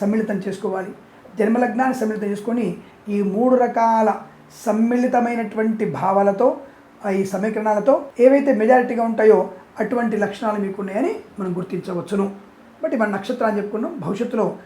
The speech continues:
రాశుల గురించి చెప్పుకునే ప్రయత్నం చేద్దాం. ఇది మఖా నక్షత్రం వారి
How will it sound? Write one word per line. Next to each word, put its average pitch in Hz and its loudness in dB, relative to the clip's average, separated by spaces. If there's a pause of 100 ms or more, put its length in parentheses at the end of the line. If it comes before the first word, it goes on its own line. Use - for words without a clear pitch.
(240)
రాశుల 214 -2
గురించి 208 -2
చెప్పుకునే 190 -8
ప్రయత్నం 185 -8
చేద్దాం. 196 -2 (320)
ఇది 254 2
మఖా 208 -2
నక్షత్రం 196 -6
వారి 190 0